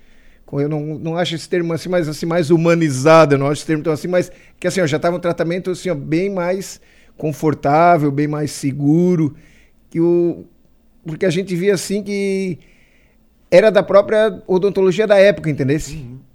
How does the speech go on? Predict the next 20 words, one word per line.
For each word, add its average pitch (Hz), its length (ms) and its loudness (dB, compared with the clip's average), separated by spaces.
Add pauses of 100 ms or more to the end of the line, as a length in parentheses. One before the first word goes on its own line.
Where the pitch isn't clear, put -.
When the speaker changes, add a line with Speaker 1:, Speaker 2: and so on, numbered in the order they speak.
(300)
Speaker 1:
Ele 131 160 -4
Speaker 2:
É, 147 40 -2
Speaker 1:
era 156 140 -2
mais 151 260 0
Speaker 2:
é, - 100 0
Speaker 1:
assim 196 100 0 (100)
Speaker 2:
o - 40 0
que 151 80 0
tinha 214 260 -8
pro 180 180 -8
momento, 156 400 -6
é. 104 100 -4
Speaker 1:
Isso. 135 320 0
Speaker 2:
Isso. 110 380 -8 (460)
E 98 80 -14
aí, 101 160 -8
com 110 160 -8
a 110 80 -6
modernidade, 113 640 -8
tecnologia 117 960 -6